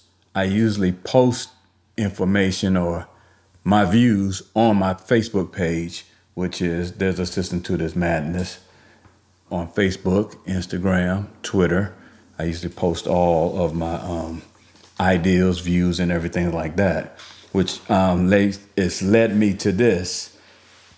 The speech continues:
discussion off the top of my head. 'Cause last week I posted on Facebook about the, uh, eighty-six million dollars that was being allocated for hotels for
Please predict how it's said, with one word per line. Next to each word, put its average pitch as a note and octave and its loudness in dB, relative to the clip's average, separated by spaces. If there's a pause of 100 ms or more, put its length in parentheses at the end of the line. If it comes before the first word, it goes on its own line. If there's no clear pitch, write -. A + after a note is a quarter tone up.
discussion G2+ 0 (340)
off F#2 -2
the F#2 -12
top F#2+ 0
of F2+ -2
my F2 0
head. F#2 2 (840)
'Cause E2 -6
last A#2+ 2
week A#2+ 2
I A2+ 2
posted C3 0
on F#2+ 2
Facebook G#2 0 (1040)
about G2+ 0 (480)
the, G#2+ 2
uh, G#2 0 (1500)
eighty-six B2 0
million A#2+ 4
dollars A2 2
that G#2 2
was G2+ 0
being A2 2
allocated G2+ 0 (540)
for G2 0
hotels A#2 2
for G2 0